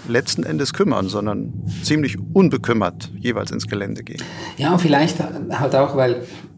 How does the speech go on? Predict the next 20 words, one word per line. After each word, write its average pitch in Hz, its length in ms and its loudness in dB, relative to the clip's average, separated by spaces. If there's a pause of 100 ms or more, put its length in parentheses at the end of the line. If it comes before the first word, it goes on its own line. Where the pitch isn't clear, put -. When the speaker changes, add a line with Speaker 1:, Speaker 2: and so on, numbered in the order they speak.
(160)
Speaker 2:
weil 117 640 0
wir 143 180 6
Fluglehrer 147 600 4
es 135 160 4
unter 120 280 0
Umständen 139 600 0
verpassen, 139 800 0 (380)
dieses, 127 380 2
äh, 110 260 2
Thema, 131 640 4
ähm, 110 400 0
ein 110 180 -2
bisschen 123 360 0
aus 113 340 2
der, 110 160 0 (500)
aus - 260 2
der 135 80 2
staubigen 131 600 2
Theorie-Ecke 127 720 0
herauszunehmen. 170 1040 0